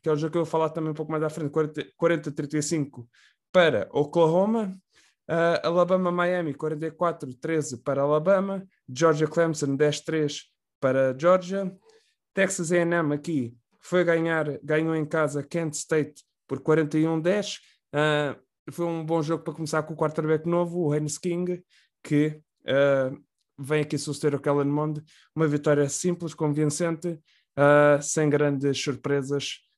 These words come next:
por parte de Texas A and M. Texas A and M, que neste caso é uma equipa que pode ser potencialmente a top quatro no final do ano,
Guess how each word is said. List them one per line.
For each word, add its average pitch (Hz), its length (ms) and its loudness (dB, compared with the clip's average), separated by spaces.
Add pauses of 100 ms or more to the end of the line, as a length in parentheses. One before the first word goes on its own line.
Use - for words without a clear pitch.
(120)
por 139 100 -2
parte 139 340 0
de 139 320 -2 (280)
Texas 135 360 -2
A 139 40 4
and 135 160 2
M. 95 340 -4
Texas 151 320 -2
A 156 60 2
and 156 120 2
M, 160 140 -2
que - 160 -10
neste 143 220 -4
caso 156 300 0 (580)
é 151 80 4
uma 160 100 4
equipa 170 360 -2
que - 100 -18 (160)
pode 180 260 2 (340)
ser - 460 -4
potencialmente 160 960 -2 (160)
a 147 360 4
top 151 360 -2
quatro 151 400 2
no 151 120 2
final 147 340 0
do 135 220 -2
ano, 147 280 -2